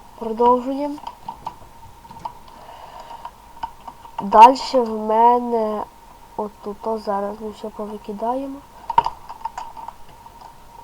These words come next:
Угу.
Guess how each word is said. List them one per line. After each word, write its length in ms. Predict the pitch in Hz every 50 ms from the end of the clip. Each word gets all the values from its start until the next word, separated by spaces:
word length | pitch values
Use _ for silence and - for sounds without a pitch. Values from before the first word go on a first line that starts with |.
| - - - - - - - - - - - - - - - - - - - - - - - - - - - - - - - - - - - -
Угу. 380 | - 220 208 202 202 214 208 190